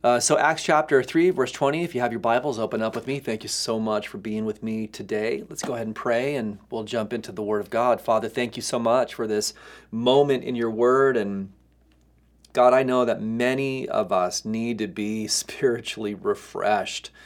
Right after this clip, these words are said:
Uh, we're just, um,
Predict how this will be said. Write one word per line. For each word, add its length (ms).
Uh, 160
we're 180
just, 640
um, 600